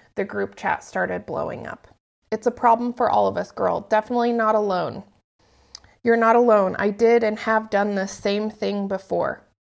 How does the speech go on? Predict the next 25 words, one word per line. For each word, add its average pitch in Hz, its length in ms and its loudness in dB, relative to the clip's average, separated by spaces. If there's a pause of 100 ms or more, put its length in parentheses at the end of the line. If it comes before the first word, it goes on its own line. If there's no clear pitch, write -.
(280)
Yes. 214 840 -6 (680)
"Same 277 440 2
here. 226 480 -2 (160)
Happy 254 380 0
to 262 100 -4
help." - 480 0 (520)
"How 262 180 0
can 294 220 0
we 277 120 0
support 262 500 0
you?" 202 400 -6
Yes. 247 600 -8 (240)
Like, 226 200 4
these 269 280 4
are 262 80 4
just 240 200 2 (100)
all 233 320 6
different 226 420 0
messages 247 680 -2
of 202 240 -2
people 220 320 -2
replying 190 720 -6 (380)
to 233 120 -4
that 196 200 4
message. - 600 -10